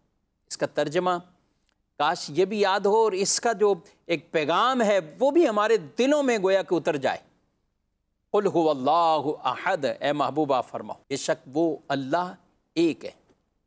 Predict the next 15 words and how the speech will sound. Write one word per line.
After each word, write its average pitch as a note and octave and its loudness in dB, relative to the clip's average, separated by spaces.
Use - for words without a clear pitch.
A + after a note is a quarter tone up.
اللہ D#3 2
الصمد، C#3 0
اللہ E3+ 0
بے F3 4
نیاز B2+ 0
ہے۔ - -16
لم F#3+ -2
یلد F3+ 2
ولم D#3 2
یولد، F3+ 4
نہ E3 0
وہ G#3+ 2
پیدا F#3+ 2
ہوا، C#3 -2
نہ D#3+ -2